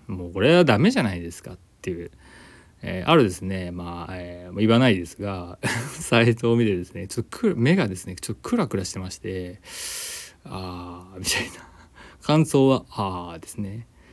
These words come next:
えー、まあ、それ以上、まあ、ここでは言わないですが、ん-、なんでそんな風になっちゃうのかなと。えー、当然ですね、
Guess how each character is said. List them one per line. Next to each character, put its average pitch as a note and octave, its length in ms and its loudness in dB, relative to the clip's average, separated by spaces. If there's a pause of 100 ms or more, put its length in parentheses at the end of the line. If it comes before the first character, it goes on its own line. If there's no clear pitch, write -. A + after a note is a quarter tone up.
(320)
え G#2+ 800 2
ー、 - 20 0
ま D3+ 80 6
あ、 C#3+ 40 6
そ C3+ 100 6
れ D3+ 80 10
以 D3+ 60 6
上、 G#2 160 6
ま F2 340 -8
あ、 - 20 -8
こ G2 140 -10
こ G#2+ 100 4
で G#2 60 6
は F#2+ 100 0
言 F2+ 80 -4
わ F#2 80 -6
な F2+ 100 -8
い F2 60 -6
で E2+ 140 -8
す - 100 -18
が、 A2 320 -4 (400)
ん-、 E3 220 4
な A#3+ 120 2
ん C4 60 2
で D3+ 80 4
そ A2+ 140 2
ん G#2 40 4
な G2 80 2
風 F#2 200 -6
に F2+ 60 -10
な F#2 100 -8
っ F2+ 40 -10 (380)
ち - 100 -6
ゃ F#2 60 -4
う F2 40 -10
の F2 80 -12
か E2+ 100 -14
な E2 80 -16
と。 - 160 -20 (840)
え F2 720 -8
ー、 - 40 -12
当 F#3 120 8
然 G3+ 140 6
で D3+ 80 6
す G2 140 -6
ね、 F2 320 -10